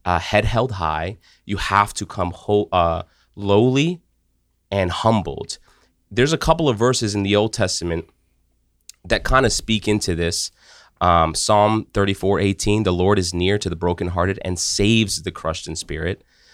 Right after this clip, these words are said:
Psalm fifty-one seventeen, "The sacrifices of God are a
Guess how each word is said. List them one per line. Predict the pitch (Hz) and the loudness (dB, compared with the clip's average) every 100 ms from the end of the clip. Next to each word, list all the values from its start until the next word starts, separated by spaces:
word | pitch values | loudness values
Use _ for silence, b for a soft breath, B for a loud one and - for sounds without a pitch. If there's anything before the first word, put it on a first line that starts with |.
| b b b - | b b b -6
Psalm | - 101 98 | 2 4 4
fifty-one | - 98 - 92 92 92 92 | 2 0 0 2 2 2 -4
seventeen, | - - 95 87 - 101 | -6 -2 0 -2 -2 -2
"The | 92 | -2
sacrifices | - 104 101 107 101 95 90 90 | 0 0 0 -2 -2 -2 -4 -6
of | 85 | 0
God | 90 92 - | 4 4 2
are | 87 | 2
a | 85 | 0